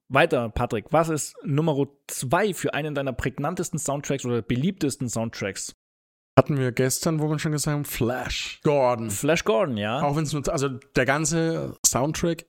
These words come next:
Speaker 2: ist von Queen, auch wenn's nur zwei Original-Soundtra-, also Lieder sind, so der andere sind ja eher Scores.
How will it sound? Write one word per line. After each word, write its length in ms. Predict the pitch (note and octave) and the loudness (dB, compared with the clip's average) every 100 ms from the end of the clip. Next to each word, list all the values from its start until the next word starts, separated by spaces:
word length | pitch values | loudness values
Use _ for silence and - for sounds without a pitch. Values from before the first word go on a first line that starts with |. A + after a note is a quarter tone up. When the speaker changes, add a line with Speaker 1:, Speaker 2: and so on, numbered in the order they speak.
| _ | _
Speaker 2:
ist 360 | D#3 D#3 - - | 2 2 -2 -8
von 380 | - - D3 F3 _ | -6 0 0 -2 _
Queen, 380 | - F3+ E3+ F3 - | 0 2 2 0 0
auch 160 | A#2+ | 0
wenn's 180 | C#3 B2+ | 0 -2
nur 100 | C3 | -2
zwei 440 | - A2 A2 G#2+ _ | 0 2 2 -2 _
Original-Soundtra-, 1160 | A#2+ A#2 A2 G2 F#2 A2 G#2 - A#2 A2+ - C3 | 0 2 0 -2 -4 -10 -8 -4 -2 -2 -2 0
also 180 | A2+ G#2+ | 0 0
Lieder 340 | A2+ E3 F#3 | 2 4 4
sind, 300 | - F#3 F#3+ | 4 0 0
so 160 | - B2 | -4 -4
der 160 | A#2+ | -4
andere 340 | F#2 A#2 B2+ A#2+ | -4 -2 -4 -4
sind 220 | - B2+ | -4 -4
ja 60 | A#2 | -4
eher 260 | G2 F#2+ | -4 -4
Scores. 500 | - - B2+ F3 - | -4 2 2 2 -2